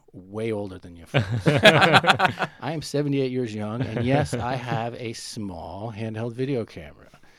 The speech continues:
Speaker 1: I remember at their christening, I brought it out for about ninety seconds, and my best friend
Speaker 2: <laughs>
Speaker 1: mocked me so incessantly.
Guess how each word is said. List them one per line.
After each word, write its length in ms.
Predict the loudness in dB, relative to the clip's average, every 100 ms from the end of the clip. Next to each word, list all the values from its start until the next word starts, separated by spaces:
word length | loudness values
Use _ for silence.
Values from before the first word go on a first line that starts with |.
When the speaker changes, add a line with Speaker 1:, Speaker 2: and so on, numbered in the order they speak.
| _ -20 _ -12
Speaker 1:
I 40 |
remember 300 | -10 -8 -6
at 100 | -6 -4
their 100 | -8
christening, 600 | -8 -10 -10 -10 -10 -10
I 80 | -2
brought 240 | -2 -2
it 100 | -2
out 200 | -2 -2
for 380 | -6 -4 -2 -2
about 640 | -6 -8 -4 -2 -2 -6 _ _ _ _ -12
ninety 460 | -8 -6 -4 -4 -4
seconds, 800 | -2 -2 -2 -4 -10 -12 -16 -12
and 140 | -8
my 120 | -6 -6
best 320 | -6 -8 -10
friend 540 | -4 0 0 0 -2 -4 -12 -12 -2
Speaker 2:
<laughs> 340 | -2 0 -4
Speaker 1:
mocked 360 | 0 -2 -2 -6
me 100 | -8
so 280 | -6 -4 -4
incessantly. 880 | -2 -2 2 2 2 -2 -2 -2